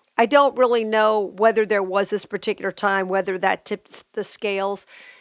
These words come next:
You know, there's been voter fraud in America of some kind since our very first election in seventeen ninety, and of course, voter fraud throughout the world, wherever people could vote, as long as people have been alive and able to vote. So it's nothing new. I don't know how much of it there was. I do know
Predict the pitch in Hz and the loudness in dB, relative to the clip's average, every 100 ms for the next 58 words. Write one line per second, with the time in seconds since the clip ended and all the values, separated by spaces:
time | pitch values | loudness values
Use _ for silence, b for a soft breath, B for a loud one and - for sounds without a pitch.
0 | B 262 247 247 262 285 240 214 233 233 | B 0 2 2 2 -2 2 4 4 2
1 | - 220 202 202 196 - 190 185 180 180 | -2 2 4 4 2 0 -4 -4 -2 -2
2 | 185 180 - 180 - 196 185 185 185 190 | -2 -2 -4 -6 -4 -4 -4 -6 -4 -6
3 | - 180 190 180 190 190 - 190 - 180 | -8 -6 -4 -2 -2 -4 -2 -6 -4 -4
4 | 180 - 180 170 190 180 175 185 175 180 | -4 -6 -10 -8 -6 -8 -8 -10 -10 -10
5 | 175 170 185 180 180 170 196 190 - 190 | -10 -10 -12 -10 -12 -10 -8 -8 -6 -4
6 | 185 175 185 180 175 170 185 180 175 175 | -4 -6 -2 -2 -2 -4 -4 -4 -4 -8
7 | 185 180 180 180 180 202 180 202 185 285 | -8 -6 -4 -4 -6 -8 -8 -2 4 4
8 | 262 B B B _ 269 277 254 254 254 | 2 B B B _ 0 2 4 2 0
9 | - 254 240 226 240 233 226 226 226 226 | -4 -4 -2 0 2 2 4 2 2 0
10 | - 247 233 240 214 196 185 - - 214 | 0 0 0 -4 -2 0 0 -2 -2 -2
11 | 208 226 240 262 208 190 202 202 B B | 0 0 0 -2 0 0 0 -2 B B
12 | 254 240 262 226 220 226 214 214 - 185 | 2 4 4 2 0 0 0 -2 -2 -8
13 | 180 185 175 170 185 202 190 302 254 180 | -6 -4 -4 -4 -2 0 0 -4 -2 0
14 | 180 | -2